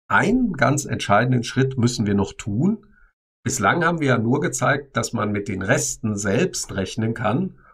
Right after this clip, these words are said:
uns bei der Addition modulo n, also immer auf Zahlen eingeschränkt, die zwischen null und n minus eins liegen.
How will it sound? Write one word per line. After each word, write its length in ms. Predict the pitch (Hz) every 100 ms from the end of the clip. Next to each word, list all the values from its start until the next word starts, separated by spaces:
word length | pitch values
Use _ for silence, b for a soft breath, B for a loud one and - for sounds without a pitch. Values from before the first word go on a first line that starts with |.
| b
uns 280 | 135 135 -
bei 160 | 120 107
der 260 | 104 -
Addition 500 | 127 156 131 131 131
modulo 520 | 123 120 120 113 110
n, 380 | - 107 170 185 b b -
also 240 | 110 120
immer 220 | 131 185
auf 180 | 165 -
Zahlen 420 | - 123 151 156
eingeschränkt, 760 | - 113 139 131 - 123 131 123
die 100 | 113
zwischen 440 | - 120 - 110
null 280 | 107 127 147
und 380 | 117 123 120 110
n 160 | 113
minus 360 | 117 113 110 -
eins 420 | 95 107 110 -
liegen. 480 | 92 95 120 127